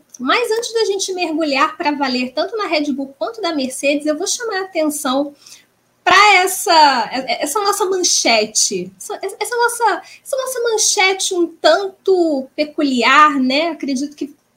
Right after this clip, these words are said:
quem abriu assim deve ter levado um susto de ver o Tsu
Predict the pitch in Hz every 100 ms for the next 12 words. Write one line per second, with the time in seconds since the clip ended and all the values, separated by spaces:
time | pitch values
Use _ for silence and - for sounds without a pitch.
0 | _ _ 415 523 466 294 277 285 294 330
1 | 392 - 415 392 392 480 - - 381 392
2 | 381 320 277 285 302 302 285 - 370 -
3 | 339 381 508